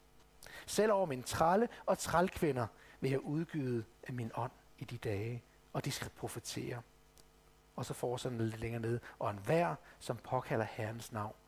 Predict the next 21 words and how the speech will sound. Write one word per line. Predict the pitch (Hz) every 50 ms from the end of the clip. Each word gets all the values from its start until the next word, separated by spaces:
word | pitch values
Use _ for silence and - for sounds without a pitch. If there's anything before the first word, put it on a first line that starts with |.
| - - -
skal | - - -
frelses." | - - 117 113 113 - - - - - - - - - - - - - - - - - - - - - - - - - - - - -
Der | 170
er | 175 185 202
noget | 214 214 196 185 170 165 170 175 190 202 - - - - - -
i |
det | - - 185 -
her | 175 202 180 165 147
rige, | 156 147 139 135 139 156 170 180 175 156 - - - - - - - - - - - -
som | - - 160 143 127
disciplene | 123 - - - 170 - 185 165 151 139
skulle | - - 143 127
ud | 143 143
og | 139 -
forkynde, | - 135 - - - 151 151 143 139 127 - - - - -
og | -
var | 120 117
med | 117 123
til | - -
at | 139
forkynde, | - 127 - 131 135 135 127